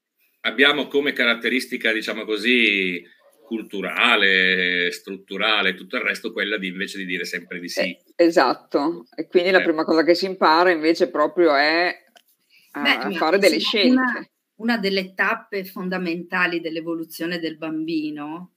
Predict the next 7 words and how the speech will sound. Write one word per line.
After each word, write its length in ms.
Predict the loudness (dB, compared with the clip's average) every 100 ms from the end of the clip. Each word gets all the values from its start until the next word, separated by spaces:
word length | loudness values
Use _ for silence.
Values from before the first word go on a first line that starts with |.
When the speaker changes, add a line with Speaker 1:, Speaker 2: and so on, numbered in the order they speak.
| _
Speaker 3:
è 160 | -16 -10
proprio 420 | -6 -2 0 0
quella 540 | 2 2 4 4 2
del 200 | 0 -4 -4
no, 420 | -4 -6 -8 _ _ _ _
di 160 | -12 -4
quando 680 | -2 0 0 -4 -4 -10